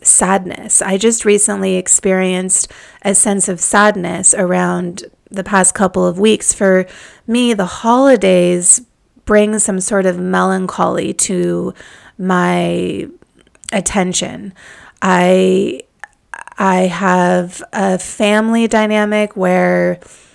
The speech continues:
um, it, it wouldn't be necessarily the most ideal family dynamic. So I have resistance to what is it within my family,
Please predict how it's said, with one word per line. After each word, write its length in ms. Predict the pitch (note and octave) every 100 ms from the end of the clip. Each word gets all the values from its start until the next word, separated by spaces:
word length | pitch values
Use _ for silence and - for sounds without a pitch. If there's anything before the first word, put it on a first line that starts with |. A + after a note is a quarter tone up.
| _ - _
um, 720 | - F#3 F3 F3+ F3 F3 F3+ - _ _ _ _ _ _ _ -
it, 320 | G#3+ F#3+ - - _
it 280 | - G3+ F#3+
wouldn't 440 | G3+ A3+ C4 A#3+
be 160 | G#3 G#3
necessarily 640 | G3 F#3 G3 F3+ F#3 F3+ F3
the 140 | F3
most 260 | F3+ F3 -
ideal 760 | F3+ E3+ F#3 F3 F3 F3+ G3 _
family 420 | G3 F3 E3+ F3
dynamic. 540 | E3+ E3+ F3+ F3+ F3+
So 120 | -
I 20 | G3
have 240 | A3 A3
resistance 920 | A3 F#3 F3 F3+ F#3+ - B3+ C#4 -
to 140 | - F#3+
what 220 | F3+ F3
is 400 | F#3 F3+ F3 E3+
it 180 | F#3 F#3+
within 320 | F3+ F3+ F3
my 160 | F3 F3
family, 600 | - F3+ F3 F3+ F#3 -